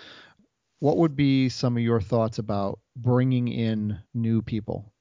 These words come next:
um, and, and making them the right people? So Senpai says, you know, he's going to handpick them, but, uh, you know, there's only so many of your friends and family that are gonna join, and the rest are gonna be strangers. So,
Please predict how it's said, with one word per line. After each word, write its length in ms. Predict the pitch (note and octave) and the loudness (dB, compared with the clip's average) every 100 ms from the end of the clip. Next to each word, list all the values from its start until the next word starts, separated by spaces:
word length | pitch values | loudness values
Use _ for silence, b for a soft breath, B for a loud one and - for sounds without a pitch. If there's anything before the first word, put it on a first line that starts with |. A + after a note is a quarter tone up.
| - | -12
um, 400 | - - - - | -12 -10 -12 -10
and, 180 | - - | -8 -2
and 120 | D3 | 2
making 300 | C3+ C3 C3 | 2 2 0
them 260 | B2 A#2+ A#2 - | 0 0 -2 -2
the 100 | A2 | 0
right 300 | A2+ A2 - | 2 0 -2
people? 380 | G2+ - - | -8 -8 -12
So 220 | - B2 A2+ | -6 -4 -4
Senpai 420 | A2+ B2+ C3 A#2 | -2 0 2 2
says, 260 | B2+ A2 | 2 0
you 60 | A2 | 0
know, 180 | G#2 G#2 B B B | -2 -2 B B B
he's 140 | C#3+ | -2
going 180 | C3 C3+ | 2 2
to 80 | A#2 | 4
handpick 460 | B2+ A#2+ A#2 F3 - | 4 2 2 0 0
them, 240 | A2 G#2+ | -2 0
but, 160 | A2 A2 B B B B B - | -2 -2 B B B B B -4
uh, 200 | A2 A#2 | -2 0
you 120 | B2+ | 2
know, 120 | A#2+ | 2
there's 120 | A#2+ | 4
only 180 | C#3+ C3+ | 4 4
so 120 | C#3+ | 2
many 240 | C3 A#2+ A#2 | 2 2 2
of 140 | G#2+ | 0
your 80 | A2 | -2
friends 260 | C3 A#2+ | 0 -2
and 100 | G#2+ | -2
family 340 | A#2+ C3 G#2+ G2 | 0 0 0 -4
that 120 | F#2+ | -6
are 60 | B2 | -4
gonna 180 | G2+ | -6
join, 320 | G#2 A2 A2+ A#2 | -2 -2 0 -2
and 100 | A2 | 0
the 60 | |
rest 220 | B2 A#2+ | 0 0
are 40 | A2+ | -2
gonna 140 | A2 | -4
be 80 | G#2 | -4
strangers. 580 | - C3 B2 A2+ F#2+ F#2+ | -2 0 2 0 -2 -2
So, 360 | A2+ G#2+ - | -2 0 -2